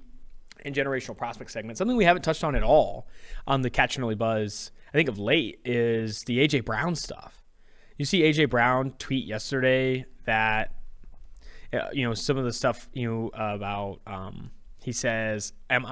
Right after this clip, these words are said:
I'm a diva and a bad teammate all of a sudden. L O L, okay, do what you have to do, and I will sue." And then he takes Tennessee out of his bio, which I've been on this podcast talking about how much that's stupid. But if it's a leverage play and it works and, and that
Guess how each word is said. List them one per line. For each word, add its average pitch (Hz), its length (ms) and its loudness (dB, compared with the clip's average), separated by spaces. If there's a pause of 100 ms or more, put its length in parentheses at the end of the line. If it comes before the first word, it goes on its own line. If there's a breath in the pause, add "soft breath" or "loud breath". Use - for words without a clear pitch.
(120)
I'm 127 160 2
a 123 40 -2
diva 135 340 2
and 120 120 2
a 110 40 -4
bad 117 240 2
teammate 135 360 0
all 127 80 4
of 123 60 -4
a 120 40 -4
sudden. 127 360 -2
L 120 160 0
O 120 80 2
L, 113 180 0
okay, 127 480 0
do 127 160 -2
what 117 80 -2
you 113 80 -2
have 113 120 -2
to - 80 -14
do, 110 180 -4
and 104 100 -4
I 104 140 -4
will 101 200 -12
sue." - 460 -10
And 113 80 -6
then 123 80 -2
he 120 60 -2
takes 123 220 -4
Tennessee 120 420 -4
out 104 80 -2
of 101 60 -6
his 101 100 -8
bio, 101 360 -6
which 127 240 -4 (520 loud breath)
I've 143 120 4
been 147 100 4
on 143 80 4
this 127 100 -6
podcast 123 440 0 (380 soft breath)
talking 131 240 4
about 123 140 0
how 120 100 2
much 113 200 -2
that's 110 220 0
stupid. 139 380 2
But 131 120 2
if 127 80 0
it's 147 140 2
a 156 60 4
leverage 160 320 6
play 160 360 6
and 127 120 -2
it 113 60 -2
works 135 380 2
and, 113 220 -2
and 110 260 -4
that 120 260 4